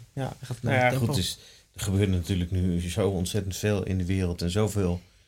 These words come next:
Speaker 1: verschuivingen en zoveel
Speaker 2: Ja.
Speaker 1: veranderingen.
Speaker 2: Ja.
Speaker 1: En, eh, vaak in de muziekloop,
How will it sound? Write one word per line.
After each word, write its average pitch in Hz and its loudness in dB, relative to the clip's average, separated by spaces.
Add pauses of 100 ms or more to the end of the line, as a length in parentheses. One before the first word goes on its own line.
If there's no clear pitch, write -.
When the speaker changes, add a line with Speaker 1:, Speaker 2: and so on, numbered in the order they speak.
(220)
Speaker 1:
verschuivingen 98 0
en 90 -2
zoveel 104 2
Speaker 2:
Ja. 95 0
Speaker 1:
veranderingen. 104 2 (440)
Speaker 2:
Ja. 131 -2
Speaker 1:
En, 90 -4
eh, 82 -2 (160)
vaak 95 -6
in 95 -2
de - 2
muziekloop, 92 -4